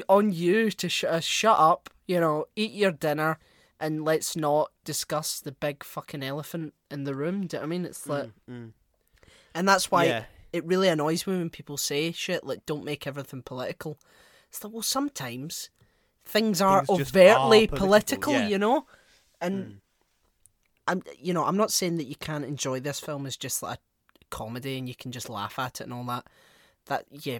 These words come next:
Speaker 1: obviously you can do that, and that's, I, I
Speaker 2: You can
Speaker 1: imagine
Speaker 2: do that, but Danny will judge you.
Speaker 1: Yeah, I imagine that's what it was made for,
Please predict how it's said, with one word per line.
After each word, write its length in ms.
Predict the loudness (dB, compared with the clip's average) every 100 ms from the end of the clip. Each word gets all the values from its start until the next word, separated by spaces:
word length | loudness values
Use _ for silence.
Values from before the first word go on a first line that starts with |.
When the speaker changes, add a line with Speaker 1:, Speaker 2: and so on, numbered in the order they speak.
| -6
Speaker 1:
obviously 420 | -6 -4 -6 -6
you 100 | -8
can 180 | -10 -14
do 160 | -10 -10
that, 260 | -10 -12 -14
and 140 | -12
that's, 340 | -12 -8 -8 -10 _ -6
I, 180 | -2 0
I 140 | 0 0
Speaker 2:
You 40 | 0
can 60 |
Speaker 1:
imagine 340 | 2 2 2 -2
Speaker 2:
do 60 |
that, 180 | -2 -4
but 120 | -8
Danny 260 | -8 -8 -6
will 100 | -8
judge 320 | -4 -6 -6
you. 60 | -20 -20 -14
Speaker 1:
Yeah, 280 | 2 6 6 6
I 160 | 4 4
imagine 420 | 8 8 8 2
that's 320 | 2 0 0
what 240 | 0 0 2
it 140 | 0
was 180 | 0 -8
made 260 | -4 -4 -6
for, 320 | -4 -2 -2